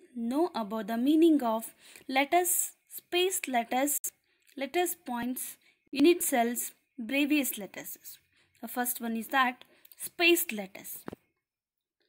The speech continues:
Lattice means an array of points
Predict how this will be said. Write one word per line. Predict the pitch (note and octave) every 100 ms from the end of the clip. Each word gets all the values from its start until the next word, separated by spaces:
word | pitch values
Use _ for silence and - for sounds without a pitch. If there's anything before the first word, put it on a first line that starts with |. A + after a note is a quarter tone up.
| _ _ -
Lattice | B3+ C#4+ G4 G#4+ C#4
means | B3 B3 E4 - - _ _
an | D4+ F4 -
array | A#3 C4 F#4 G4
of | G4 -
points | D4 B3+ C4 D#4+ - -